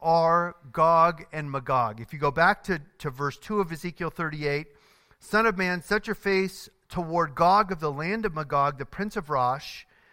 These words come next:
Meshach, and Tubal." So you have the land of Magog and you have the prince of Rosh that are mentioned here. Then we are told that they are coming, verse fifteen,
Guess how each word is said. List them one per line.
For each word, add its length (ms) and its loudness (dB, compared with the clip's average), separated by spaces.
Meshach, 760 0
and 240 -8
Tubal." 480 -8
So 120 -10
you 80 -2
have 100 2
the 100 -2
land 300 -2
of 60 -2
Magog 500 4
and 80 -8
you 80 -6
have 80 -6
the 80 -6
prince 320 -8
of 120 -12
Rosh 480 4
that 120 2
are 80 2
mentioned 560 -6
here. 280 -8
Then 280 0
we 140 -4
are 100 4
told 400 -2
that 140 2
they 100 2
are 100 2
coming, 400 -6
verse 240 0
fifteen, 960 -6